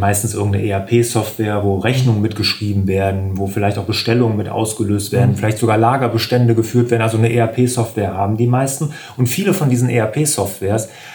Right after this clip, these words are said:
Speaker 1: oder Apps, die man da nutzt, da geht ja auch eine Zeiterfassung.
Speaker 2: Mhm.
Speaker 1: Nur ich kenn persönlich fast kein Unternehmen, was die auch nutzt, weil es einfach zu kompliziert ist.
Speaker 2: Mhm. Genau, das ist der Punkt halt. Und wir haben gesagt, okay, wir schlanken das Ding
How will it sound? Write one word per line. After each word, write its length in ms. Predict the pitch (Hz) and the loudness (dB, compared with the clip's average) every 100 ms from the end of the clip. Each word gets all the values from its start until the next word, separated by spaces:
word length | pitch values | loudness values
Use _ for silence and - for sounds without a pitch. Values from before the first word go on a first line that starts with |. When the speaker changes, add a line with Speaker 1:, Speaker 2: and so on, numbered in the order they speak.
| - - - | -20 -20 -2
Speaker 1:
oder 500 | 113 107 98 95 - 110 | 0 2 2 0 -4 -4
Apps, 320 | 110 - - | -2 -2 0
die 80 | 120 | 2
man 180 | 110 | 2
da 80 | 107 | 0
nutzt, 320 | 101 113 - | 0 -2 -4
da 100 | 110 | -4
geht 300 | 98 104 113 | -2 0 2
ja 140 | 117 107 | 0 0
auch 100 | 120 | 0
eine 140 | 123 | 0
Zeiterfassung. 720 | - 175 190 101 90 - - - | 2 0 0 -6 -8 -12 -12 -2
Speaker 2:
Mhm. 320 | 135 135 139 - - | 2 2 -2 -10 0
Speaker 1:
Nur 420 | 131 120 101 98 - | 4 4 0 -6 -4
ich 280 | 170 180 - | -2 -2 -2
kenn 240 | 135 131 | -2 0
persönlich 560 | 123 107 117 127 131 131 | 0 2 4 4 2 0
fast 280 | 135 139 - | -2 -2 -4
kein 240 | 135 135 | -2 0
Unternehmen, 440 | 123 120 110 113 110 | 0 0 2 2 2
was 160 | 110 | 0
die 100 | 123 | -2
auch 160 | 95 101 | 0 2
nutzt, 380 | 143 - - 98 | 2 0 -6 -4
weil 160 | 95 | -4
es 100 | 90 | -6
einfach 220 | - - | -10 -12
zu 180 | - 135 | -8 -8
kompliziert 540 | - 117 - - 123 - | -8 -12 -12 -12 -12 -14
ist. 180 | - | -2
Speaker 2:
Mhm. 220 | 143 135 - - - | 2 2 -2 -16 -4
Genau, 300 | 135 135 123 | 0 2 2
das 220 | 127 127 | 0 -2
ist 220 | - - | -2 -2
der 80 | 151 | -2
Punkt 380 | 147 180 185 - | 0 0 0 0
halt. 220 | 120 127 - - - - | 0 0 -6 -14 -14 -6
Und 120 | - | -2
wir 140 | 131 131 | 2 4
haben 100 | 147 | 4
gesagt, 300 | 139 147 - | 4 2 0
okay, 200 | - 139 | -2 0
wir 100 | 131 | 2
schlanken 460 | - 123 151 202 | 0 0 -2 -2
das 180 | 143 135 | -4 -4
Ding 200 | 147 147 | -2 -2